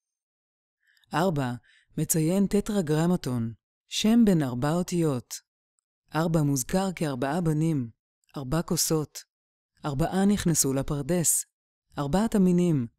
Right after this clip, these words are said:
ארבע רוחות השמיים. וארבע קשור לשתי וערב, שמשמעותו שתיים וארבע. ובגיאומטריה,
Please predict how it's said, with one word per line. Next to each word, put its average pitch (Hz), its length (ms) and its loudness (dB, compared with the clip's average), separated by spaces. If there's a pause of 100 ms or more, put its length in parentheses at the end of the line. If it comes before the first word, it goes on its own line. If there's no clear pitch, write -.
(580)
ארבע 185 220 0
רוחות 143 380 -2
השמיים. 170 640 0 (760)
וארבע 143 580 -4 (340)
קשור 247 360 -2
לשתי 226 320 0
וערב, 190 600 0 (200)
שמשמעותו 143 880 -2 (140)
שתיים 127 600 -6 (180)
וארבע. 156 500 -4 (680)
ובגיאומטריה, 139 880 -2